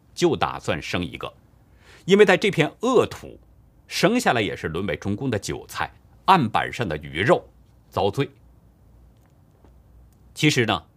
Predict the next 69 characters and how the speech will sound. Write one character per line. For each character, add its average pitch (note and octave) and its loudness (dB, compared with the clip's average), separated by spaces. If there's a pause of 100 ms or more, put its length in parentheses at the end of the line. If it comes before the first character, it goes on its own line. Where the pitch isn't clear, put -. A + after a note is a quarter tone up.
(760)
这 D#3+ 8
只 A2 4
是 D3 -2
我 F#2 -2
跟 A2+ -6
大 A#2 0
家 G#2 0
分 B2 -4
享 C#2+ -4
的 D#2+ -6
两 C#2+ -6
位 F2 -4
朋 D2 -10
友 F#2 -6
的 F#2 -4
情 - -12
况， - -10 (420)
类 E3 8
似 F#3 2
这 F3+ 2
样 B2+ 2
的 F2 -2
邮 C#2 -10
件 C#2 -10 (220)
还 - 0
有 A#2 0
不 D#3 -6
少。 - -10 (1160)
这 A#3 6
些 F3 6
朋 - -2
友 E3+ 2
的 E3 2
反 - 0
应 D2+ -12 (460)
都 C#3+ -4
说 G2+ -4
明， B1 -12 (400)
他 - -4
们 C3 0
已 D2 -8
经 D2+ -12
看 B2 -4
到 D#2 -6
了 A#1+ -8
中 G2 -6
共 A#2 -6
的 - -8
邪 - -10
恶。 - -14 (1700)
接 E3 4
下 D#3+ 4
来 D3 6
继 D3+ -4
续 D3 -4
为 D3 -2
大 B2 0
家 A#2+ -2
展 D#2+ -4
示 G2+ -4
真 A#2 -2
实 A#2 -4
中 A2 -4
国 G#2+ -4
的 F#2 -2
真 F2+ -6
话 D#2+ -8
作 D2+ -8
品。 - -14